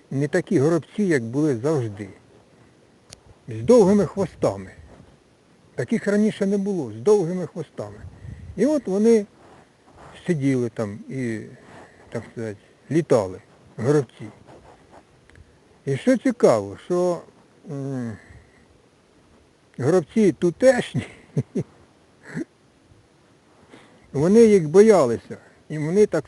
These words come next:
сказати, ховалися від них. Десь вони зникли, ці короткохвості, а довгохвості залишилися. Ну і <clears throat> я, я по-, помітив, помітив,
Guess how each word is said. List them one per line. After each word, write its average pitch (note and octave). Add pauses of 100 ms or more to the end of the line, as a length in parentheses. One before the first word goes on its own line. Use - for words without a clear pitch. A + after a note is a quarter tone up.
сказати, E3 (720)
ховалися C#3
від B2
них. G#2
Десь F#3+
вони E3+
зникли, A#2
ці G#2
короткохвості, C#3+ (260)
а C#3+
довгохвості D#3
залишилися. A#2 (1300)
Ну B3+
і G3+ (320)
<clears throat> A2+
я, E3
я E3+
по-, F3 (240)
помітив, F3 (1300)
помітив, E3+